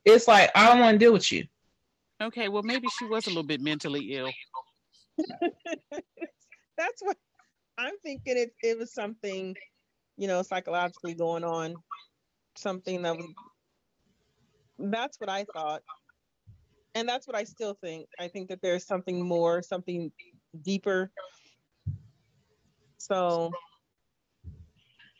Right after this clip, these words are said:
Speaker 2: Yeah, she may have had a little bit of self-hate.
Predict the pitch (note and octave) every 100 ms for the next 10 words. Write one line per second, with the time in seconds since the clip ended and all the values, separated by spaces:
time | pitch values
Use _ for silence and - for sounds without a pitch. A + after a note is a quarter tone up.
0 | _ _ _ _ - - G3+ F#3+ G3+ G3+
1 | F#3+ F3 A#3 G3+ G#3+ G#3 G3+ G#3 F#3 F3+
2 | F3+ F3 D#3+ E3+ D#3+ - D#3 D#3 F3 C#3
3 | C#3+